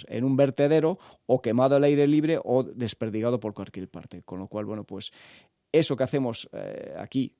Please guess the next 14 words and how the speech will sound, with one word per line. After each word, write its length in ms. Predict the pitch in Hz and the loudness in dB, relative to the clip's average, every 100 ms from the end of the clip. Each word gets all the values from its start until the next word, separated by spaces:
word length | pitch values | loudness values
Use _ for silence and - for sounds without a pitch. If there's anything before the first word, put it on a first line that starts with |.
| - | -20
eh, 360 | - - - 76 | -20 -20 -20 -16
lógicamente, 480 | 107 107 113 110 104 | -14 -10 -8 -6 -8
pues 120 | 110 | -8
separando 400 | 107 104 113 120 | -4 -2 -2 -2
nuestros 240 | 120 120 | -4 -6
residuos, 240 | 110 120 117 | -4 -6 -6
que 60 | |
está 180 | 107 117 | -8 -6
muy 160 | 120 113 | -4 -2
bien, 180 | 123 104 | -2 -4
tenemos 280 | 98 120 120 | -8 -8 -8
que 80 | |
seguir 260 | 110 101 117 | -10 -8 -8
haciéndolo, 460 | 107 107 104 127 | -8 -8 -8 -8